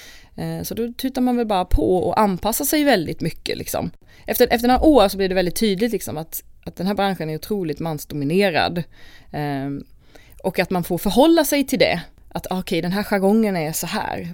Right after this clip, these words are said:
på det här stället. Okej, om jag faller in i den så kommer jag bli accepterad. Eh, fast jag kanske egentligen inte vill. Men man, man köper det.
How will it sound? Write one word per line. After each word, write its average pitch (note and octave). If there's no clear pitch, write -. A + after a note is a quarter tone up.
på -
det F3
här F3
stället. -
Okej, E3+
om F3
jag F#3
faller G3
in A3
i G#3+
den D#3+
så D#3+
kommer E3
jag D#3
bli D3+
accepterad. F3
Eh, D#3
fast -
jag E3
kanske E3+
egentligen E3
inte D#3+
vill. E3+
Men E3
man, F#3
man F#3
köper F#3
det. C3+